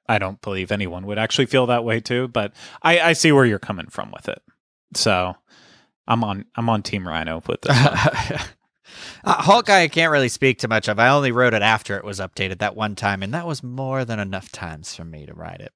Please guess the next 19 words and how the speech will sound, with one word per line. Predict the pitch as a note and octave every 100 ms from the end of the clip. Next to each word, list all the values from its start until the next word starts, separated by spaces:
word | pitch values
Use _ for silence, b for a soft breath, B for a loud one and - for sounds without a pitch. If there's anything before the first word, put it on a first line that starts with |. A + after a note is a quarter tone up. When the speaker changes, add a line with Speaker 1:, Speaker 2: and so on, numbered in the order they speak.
| -
Speaker 2:
But | G2+ - _ _ _ -
I | D#3
understand | G#3+ G3+ F#3+
why | D#3+
people | C#3+ B2
love | G#2+ C#3
it. | D3
I | E3
thought | F3+ F3+
the | F3+
queue | D3+ D#3+
was | A#2 C3+ A2+
really | A2+ G2
cool | - C3+ F#2+ -
when | -
I | G2+
went | G#2 A2
into | A#2+ F2+
it. | -